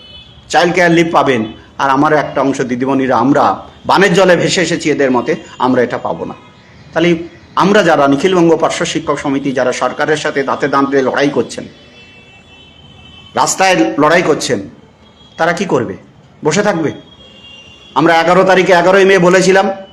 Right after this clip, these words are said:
আপনারা ছ মাস সময় চেয়েছিলাম, আপনারা বললেন করে চেষ্টা করছে। সরকারের প্রতিনিধি বলছে যে আমরা, যে আপনারা সিসিএল পান না। ভাবুন, উনি জানেন না, মন্ত্রী সিএ বলছেন যে আপনারা সিসিএল পান না।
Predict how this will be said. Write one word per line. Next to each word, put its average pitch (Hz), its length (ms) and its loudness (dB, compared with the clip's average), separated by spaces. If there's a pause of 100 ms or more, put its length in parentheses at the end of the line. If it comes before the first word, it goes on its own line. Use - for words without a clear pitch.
(580)
আপনারা 160 240 0
ছ 175 100 -2
মাস 180 220 2
সময় 190 340 2
চেয়েছিলাম, 185 440 2
আপনারা 180 260 2
বললেন 180 380 4
করে 185 280 2 (420)
চেষ্টা 185 260 0
করছে। 196 400 -2 (400)
সরকারের 180 500 2
প্রতিনিধি 190 480 2
বলছে 208 360 4
যে 208 100 2
আমরা, 202 200 0
যে 165 120 0
আপনারা 170 320 0
সিসিএল 208 360 0
পান 185 160 2
না। 269 320 0 (640)
ভাবুন, 135 520 0
উনি 160 160 2
জানেন 170 300 4
না, 143 360 0 (380)
মন্ত্রী 147 300 2
সিএ 165 200 2
বলছেন 160 340 2
যে 160 60 2
আপনারা 151 300 0
সিসিএল 160 360 -4
পান 160 140 -2
না। 208 160 -6